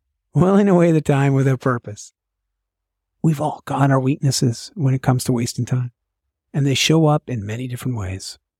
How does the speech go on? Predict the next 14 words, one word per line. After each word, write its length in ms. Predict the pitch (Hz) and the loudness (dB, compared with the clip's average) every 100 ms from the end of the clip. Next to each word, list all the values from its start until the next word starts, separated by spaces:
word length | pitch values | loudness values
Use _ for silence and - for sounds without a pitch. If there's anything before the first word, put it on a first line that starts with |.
| _ _ _ _ - | _ _ _ _ -4
The 80 | |
question 420 | 156 226 214 175 147 | 0 0 2 2 2
is, 320 | 131 104 - _ _ | 2 -2 -10 _ _
just 240 | - 196 - | 0 0 0
how 440 | - - 214 214 | -10 -4 0 0
can 160 | - 170 | 2 0
you 80 | |
steal 320 | 143 - 156 147 | 0 0 0 0
your 120 | 135 | -2
time 320 | - 123 127 | -2 -2 -2
back 400 | - 156 190 175 | -2 -2 -2 0
from 140 | - | 2
those 160 | 131 131 | 2 2
vampires? 720 | 147 190 - 151 - - - | 2 2 2 -4 -6 -18 -18